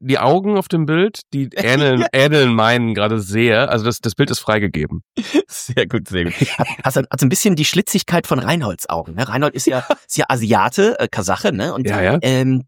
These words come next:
Speaker 2: der hat auch schon so eine leichte Schlitzigkeit.
Speaker 1: Ja,
Speaker 2: Ähm,
Speaker 1: ja, in der
Speaker 2: was
Speaker 1: Tat.
Speaker 2: nichts Schlimmes ist, was, was
Speaker 1: Nee,
Speaker 2: Gutes
Speaker 1: nee,
Speaker 2: durchaus ist.
Speaker 1: ist gut.
Speaker 2: Wir mögen unseren Reinhold.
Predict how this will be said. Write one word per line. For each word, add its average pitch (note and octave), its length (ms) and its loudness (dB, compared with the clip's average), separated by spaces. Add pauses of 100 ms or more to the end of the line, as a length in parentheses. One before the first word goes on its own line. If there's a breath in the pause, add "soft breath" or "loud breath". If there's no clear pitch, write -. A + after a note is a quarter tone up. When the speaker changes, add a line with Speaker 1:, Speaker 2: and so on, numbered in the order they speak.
Speaker 2:
der D3+ 100 -6
hat - 120 -8
auch C#3+ 100 -2
schon E3 160 -4
so D#3 80 -4
eine D3+ 100 0
leichte E3 240 -8
Schlitzigkeit. - 760 -12
Speaker 1:
Ja, F3+ 260 4
Speaker 2:
Ähm, B3 60 0
Speaker 1:
ja, A3+ 140 2
in - 140 2
der F3+ 80 4
Speaker 2:
was F3 80 0
Speaker 1:
Tat. D3+ 80 2
Speaker 2:
nichts A3 160 -2
Schlimmes D4+ 240 2
ist, - 160 0
was, D#3 140 2
was G3 80 6
Speaker 1:
Nee, B3 200 4
Speaker 2:
Gutes D#4 240 4
Speaker 1:
nee, D3 60 6
Speaker 2:
durchaus E3 300 2
ist. - 100 -12
Speaker 1:
ist - 40 -16
gut. D3+ 320 2 (320)
Speaker 2:
Wir C3+ 100 0
mögen B2+ 280 2
unseren F#2 400 -2 (260)
Reinhold. G2 280 -4